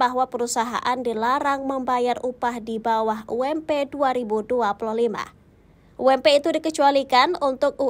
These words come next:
M K M yang besaran upahnya berpedoman pada ketentuan perundang-undangan.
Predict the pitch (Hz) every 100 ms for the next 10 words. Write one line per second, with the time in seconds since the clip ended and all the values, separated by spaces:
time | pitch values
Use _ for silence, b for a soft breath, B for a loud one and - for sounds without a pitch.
0 | 240 233 226 233 269 262 254 214 208 220
1 | 226 240 247 254 240 233 240 220 294 294
2 | 254 240 220 214 262 294 269 254 233 214
3 | 220 214 285 269 254 - 302 - 269 247
4 | 233 226 233 220 208 214 -